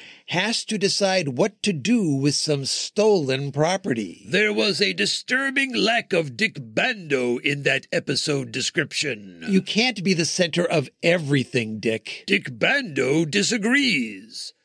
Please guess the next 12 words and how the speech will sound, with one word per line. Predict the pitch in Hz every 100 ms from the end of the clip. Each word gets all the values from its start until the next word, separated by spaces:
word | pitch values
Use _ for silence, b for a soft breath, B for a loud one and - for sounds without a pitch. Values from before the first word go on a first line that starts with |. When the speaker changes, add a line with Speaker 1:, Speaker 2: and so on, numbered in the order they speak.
| _
Speaker 2:
And | - 160 151
so | - - 240 202 175
does | 165 151 113
this | 123 214 -
map | 127 208 214 -
of | 185 147
the | 156
galaxy | 127 - 262 139 - 123 123 151
that | 151 147
Dick | 196 - 127
Bando | 220 240 139 143 180
commissioned. | - 220 277 - 139 117 101 85 -